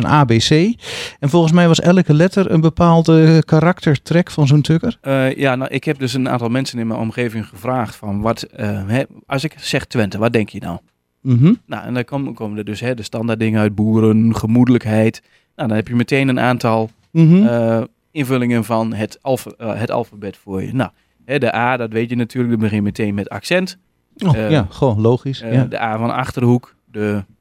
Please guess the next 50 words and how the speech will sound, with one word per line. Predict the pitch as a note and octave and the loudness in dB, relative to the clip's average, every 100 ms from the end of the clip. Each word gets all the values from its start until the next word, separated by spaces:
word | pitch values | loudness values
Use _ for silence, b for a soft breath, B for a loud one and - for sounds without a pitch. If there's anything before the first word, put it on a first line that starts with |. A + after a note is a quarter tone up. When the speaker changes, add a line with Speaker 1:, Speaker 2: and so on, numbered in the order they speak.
| _ G#2 | _ -12
Speaker 2:
A | G2+ | -8
van | B2 | -4
Almelo, | C#3+ D#3+ D3 C3 B2+ B2 | 0 2 2 4 4 2
want | A2+ G2+ F#2+ _ | 0 -2 -4 _
ja, | - G#2+ - | -12 -12 -12
daar | - F#2 - B2 | -20 -20 -16 -10
is | A#2+ | -8
ook | C3+ | -6
wat | D#3+ | -4
over | C3 A#2+ | -4 -4
te | |
zeggen. | A#2 A2+ | -6 -6
De | A#2 | -6
A | G#2 G2 | -6 -6
van | G#2 | -6
alcohol, | - E3+ D#3 A#2 A#2 A#2 - _ _ _ _ _ _ | -2 -2 0 0 0 0 -8 _ _ _ _ _ _
eh, | A2 G#2+ G#2 G2 _ | -8 -6 -6 -8 _
want, | G#2 G2 - _ _ _ | -12 -12 -16 _ _ _
eh, | C3 A2+ | -8 -4
we | A2+ | -4
drinken | A#2 B2+ A2+ | -4 -4 -4
hier | A2 G#2+ | -6 -4
bovengemiddeld | A#2 G#2 G2+ G#2+ F#2+ - | -4 -4 -4 -4 -4 -4
veel. | D3 D#3+ D#3 _ _ | -2 0 -2 _ _
Speaker 1:
Ja. | F#3 E2+ - _ _ | 0 0 -4 _ _
Nou, | E3+ A#2+ | -2 2
en | C#3+ | 0
klopt | - G#3+ - | 0 -2 -2
dat? | A3+ - - | -6 -8 -6
Dat | D3 B2 | -2 0
heb | A#2+ - | 0 2
je | |
ook | D3 F3 | -2 -2
nagetrokken, | E3+ E3+ - F3 D#3+ F3+ | -2 -2 -2 -2 -2 0
neem | E3 E3+ | 4 4
ik | |
Speaker 2:
Dat | E3 | 2
Speaker 1:
aan? | G3 | 0
Speaker 2:
klopt | D3+ E3+ | 0 -2
inderdaad, | C#3 A#2 G#2+ A#2 C3+ B2+ | -4 -4 -2 -2 -2 0
ja. | C3+ A#2 | 0 2
En | A#2+ | 0
Speaker 1:
Ja. | A#2 | 0
Speaker 2:
het, | A#2+ B2 - | -2 -6 -10
en | B2+ - | -12 -4
iedere | F3+ E3 B2 | -2 0 0
keer | - C3+ A#2+ | 0 0 0
nog | A2+ A#2 | -2 -4
weer | A#2 B2 A2 - _ _ _ _ | 0 0 0 -6 _ _ _ _
kom-, | C3+ B2 | -10 -8